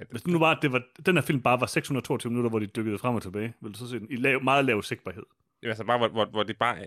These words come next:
Speaker 2: ikke sigtbarhed, bare sådan nogle små partikler, der flyder, flyder forbi et par dykkerbriller.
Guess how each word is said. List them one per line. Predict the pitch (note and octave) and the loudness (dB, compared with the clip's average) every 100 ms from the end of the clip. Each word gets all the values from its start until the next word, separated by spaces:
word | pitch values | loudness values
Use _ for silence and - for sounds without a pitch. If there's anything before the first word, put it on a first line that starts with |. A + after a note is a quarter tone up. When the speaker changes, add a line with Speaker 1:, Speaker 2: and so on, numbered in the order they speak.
| - | -10
Speaker 2:
ikke | E3 D3+ | -6 -4
sigtbarhed, | - D3 - G#2+ A2 - | -4 -4 -4 -6 -8 -6
bare | A2+ | -8
sådan | B2+ | -8
nogle | G#2+ | -12
små | - C#3+ | -6 -4
partikler, | - A#2 C#3+ - G#2 | -4 -6 -8 -6 -6
der | |
flyder, | G#2 A#2 A2 - | -4 -4 -4 -6
flyder | A#2 - | -6 -6
forbi | A2 B2+ A#2 - | -6 -6 -6 -8
et | G#2 - | -14 -10
par | G#2+ | -10
dykkerbriller. | - A#2+ G#2 G2+ | -6 -6 -4 -4